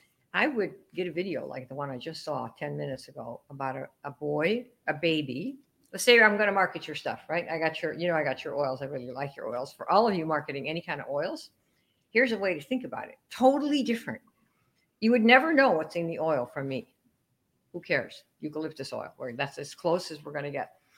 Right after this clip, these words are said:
I might tell you a story about a baby that was, I just saw it today, was abandoned, I don't know, nineteen, twenty years ago. Somebody picked him up,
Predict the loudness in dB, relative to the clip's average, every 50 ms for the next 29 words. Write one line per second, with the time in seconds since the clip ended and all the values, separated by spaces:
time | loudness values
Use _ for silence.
0 | -20 -10 0 4 6 6 6 6 2 2 2 0 0 0 0 0 -2 -4 -6 -8
1 | -4 -2 -2 0 0 -2 -2 -4 -4 -4 -6 -6 -4 -2 -2 -2 -2 -2 -2 -4
2 | -4 -4 -8 _ -20 _ _ _ _ -20 -20 _ _ _ _ _ -20 _ -8 -6
3 | -6 -6 -8 -8 -8 -6 -6 -6 -6 -2 0 0 0 0 -2 -4 -2 -2 -4 -4
4 | -10 _ _ -16 -6 -6 -2 0 2 2 2 0 0 0 0 0 -2 -4 -8 _
5 | _ _ _ -10 -8 -8 -8 -8 -10 -12 -14 -16 _ _ -8 -6 -6 -6 -4 -4
6 | -6 -8 -8 -8 -8 -6 -6 -4 -2 -4 -4 -4 -8 -10 -10 -10 -12 -12 -14 _
7 | -20 _ _ _ _ -6 -4 -4 -2 -2 -2 -2 -2 -4 -2 -2 -2 -2 -2 -2
8 | -4 -6